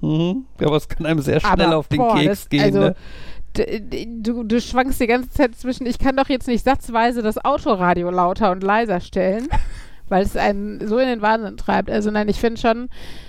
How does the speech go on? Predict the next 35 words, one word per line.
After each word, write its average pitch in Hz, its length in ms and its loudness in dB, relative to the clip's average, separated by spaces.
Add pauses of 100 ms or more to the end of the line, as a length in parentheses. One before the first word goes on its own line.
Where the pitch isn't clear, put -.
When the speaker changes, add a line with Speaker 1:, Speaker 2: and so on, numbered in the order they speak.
(320)
Speaker 2:
es 240 140 2
gibt 285 220 2
Dinge, 269 240 0
über 226 160 2
die 220 100 -2
man, 220 140 -2
glaub 214 140 4
ich, - 100 -2
leichter 240 300 2
hinwegsehen 240 500 -2
kann, 233 300 2
aber 196 220 2
manche 220 360 0
Sachen, 220 420 -4
also 190 240 -4
manche 208 280 -2
Aspekte 226 420 -4
da 208 280 0
würden 196 460 -6
mich 202 180 -6
schon 233 120 0
Speaker 1:
Es, 196 160 0
es 165 240 0
ist - 180 0
einfach 175 320 0
ein 160 280 -2 (100)
gewisses 165 720 -2
Niveau 180 380 2
an 165 180 0
Qualität 156 580 0
muss 156 180 0
einfach 147 360 0
da - 220 -2
sein. 131 360 -8
Speaker 2:
Ja. 208 160 0